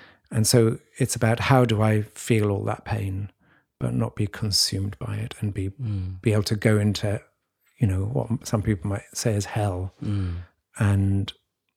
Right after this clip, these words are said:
Speaker 1: and be, just be there for people. And I, and in that sense, I think it's very much like Plum Village,
Speaker 2: Mm.
Speaker 1: you know, is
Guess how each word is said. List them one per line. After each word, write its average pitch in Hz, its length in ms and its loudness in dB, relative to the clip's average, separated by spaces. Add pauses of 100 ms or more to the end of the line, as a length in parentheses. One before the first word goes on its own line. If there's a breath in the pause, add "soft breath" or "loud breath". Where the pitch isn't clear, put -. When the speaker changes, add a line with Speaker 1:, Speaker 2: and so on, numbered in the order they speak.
(440)
Speaker 1:
and 101 580 0 (320)
be, 107 380 0 (240)
just - 360 -2
be 110 140 0
there 104 300 2
for - 180 -6
people. 104 480 -6 (100)
And 131 140 8
I, 143 120 10
and 151 200 6
in 160 180 4
that 170 140 6
sense, 151 220 6
I 139 80 8
think 131 200 4
it's 131 120 2
very 131 240 4
much 120 360 2 (800 soft breath)
like 120 220 4
Plum 120 220 2
Village, 147 500 -2 (260)
Speaker 2:
Mm. 98 320 -2
Speaker 1:
you 123 140 2
know, 101 380 0
is 113 360 -2